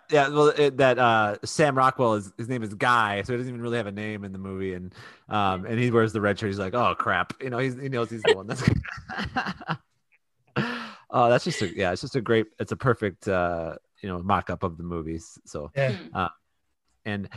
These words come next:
Speaker 1: they had an argument on, uh, I forgot what it was. Uh, oh, who,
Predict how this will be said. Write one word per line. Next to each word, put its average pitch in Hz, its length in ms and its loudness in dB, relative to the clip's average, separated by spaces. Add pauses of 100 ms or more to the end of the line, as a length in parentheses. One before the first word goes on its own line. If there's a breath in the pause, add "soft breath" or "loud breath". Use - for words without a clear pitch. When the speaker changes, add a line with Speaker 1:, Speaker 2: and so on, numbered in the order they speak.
(120 loud breath)
Speaker 1:
they 123 180 4
had 190 120 8
an 180 80 8
argument 160 480 4
on, 127 300 0
uh, 117 280 2
I 120 60 -4
forgot 170 220 -2
what 156 100 4
it 139 40 0
was. 139 280 2
Uh, 113 140 -2 (600)
oh, 131 240 -2
who, 139 180 -6